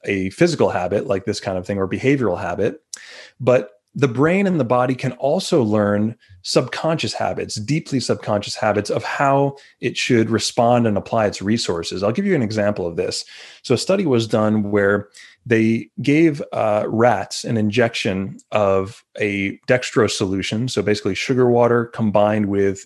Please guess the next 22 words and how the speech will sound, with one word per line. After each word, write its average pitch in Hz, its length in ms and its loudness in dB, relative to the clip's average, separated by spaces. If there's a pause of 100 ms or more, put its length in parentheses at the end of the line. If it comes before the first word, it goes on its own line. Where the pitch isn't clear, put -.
uh, 104 300 0
E. - 80 -8
coli. 98 440 -2 (640)
So 101 520 0 (160)
had 113 220 0
this, 107 340 -2
uh, 101 120 0
you 101 100 -2
know, 92 140 -2
viral 123 400 4
component, 120 600 0 (100)
and 110 100 -2
it 101 80 -4
had 101 260 -2
this, - 320 -4
um, 95 400 -4 (140)
this - 140 -8
dextrose, 95 380 -4
so 95 100 -8
this 92 240 -8
sugar 107 380 0
component. 87 480 -6